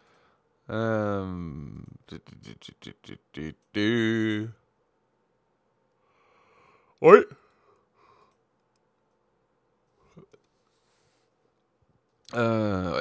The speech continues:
Equinor har gjort et av årets største funn. Eh, det er snakk om opp til hundre millioner fat olje, oljeekvivalenter.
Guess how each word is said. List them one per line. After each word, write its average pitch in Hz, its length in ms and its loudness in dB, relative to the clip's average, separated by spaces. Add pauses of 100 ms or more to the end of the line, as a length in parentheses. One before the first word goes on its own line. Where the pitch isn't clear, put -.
Equinor 170 540 -2
har 151 100 6
gjort 160 240 -2
et - 160 -4
av 165 160 -2
årets 127 560 -2
største - 480 -8
funn. 185 380 -4 (480)
Eh, 90 180 -8
det 101 140 0
er 113 80 -6
snakk 110 180 -4
om 120 140 -4
opp - 100 -10
til 123 300 -6 (180)
hundre 127 400 -2 (320)
millioner 127 720 -4
fat - 640 -2
olje, 104 380 0 (1700)
oljeekvivalenter. 120 2000 -2